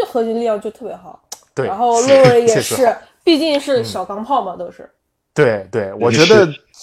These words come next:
Speaker 2: 乔丹一直被人低估的就是他这个防守，总说他是会被针对嘛，对吧？我自己有的时候也会看比赛，就觉得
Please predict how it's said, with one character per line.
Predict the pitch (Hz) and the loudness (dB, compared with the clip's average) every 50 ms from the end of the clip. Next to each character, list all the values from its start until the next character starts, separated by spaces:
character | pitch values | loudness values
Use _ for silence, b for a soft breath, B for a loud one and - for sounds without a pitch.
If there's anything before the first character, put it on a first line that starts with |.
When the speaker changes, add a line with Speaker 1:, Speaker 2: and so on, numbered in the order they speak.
| B B B B B B B B B B B B | B B B B B B B B B B B B
Speaker 2:
乔 | - - 135 143 185 | -2 2 4 4 6
丹 | 180 202 202 208 208 202 - - | 6 6 4 4 2 0 -2 -2
一 | 208 160 | -2 -2
直 | - 135 135 | -2 -2 -4
被 | 113 175 156 | 0 0 0
人 | 135 131 131 131 | 0 0 -4 -8
低 | - 139 139 135 | -8 -8 -8 -8
估 | 127 147 139 | -8 -8 -6
的 | 135 139 123 | -4 -4 -6
就 | 104 117 | -6 -8
是 | 104 107 | -12 -12
他 | - 113 113 113 | -6 -6 -6 -4
这 | 120 117 | -4 -8
个 | 117 | -12
防 | - - 101 104 | -12 -12 -14 -14
守， | 104 - - _ _ _ _ _ _ _ _ _ _ _ _ _ _ _ _ | -12 -14 -14 _ _ _ _ _ _ _ _ _ _ _ _ _ _ _ _
总 | - - 139 127 107 | -2 -2 -2 -2 -6
说 | 104 - 165 165 170 | -4 0 2 2 2
他 | 160 - - 147 147 | 2 2 2 2 2
是 | - - 151 139 | 2 -2 -4 -4
会 | - - 151 131 | -2 -2 -4 -2
被 | 117 151 139 131 117 101 - _ _ _ _ _ _ _ _ | -2 -2 -2 -2 -2 -6 -10 _ _ _ _ _ _ _ _
针 | - 170 160 156 143 | 0 0 0 2 2
对 | 175 175 151 | 2 0 0
嘛， | 123 107 95 - - - | 0 -6 -12 -16 -14 -12
对 | - | -4
吧？ | 120 113 107 | -4 -2 -2
我 | 107 117 120 | -2 -4 -6
自 | 117 - 226 170 | -6 -4 -6 -6
己 | 139 147 | -4 -4
有 | 143 127 107 | -4 -4 -6
的 | 107 113 | -6 -8
时 | - | -8
候 | 123 120 | -8 -8
也 | 110 98 | -8 -12
会 | - - 123 110 | -10 -10 -12 -10
看 | - - - 123 | -10 -10 -10 -10
比 | 110 101 | -10 -10
赛， | 95 - 113 110 | -12 -10 -12 -12
就 | 107 104 | -12 -14
觉 | - 110 104 | -14 -12 -10
得 | 117 107 - | -10 -10 -10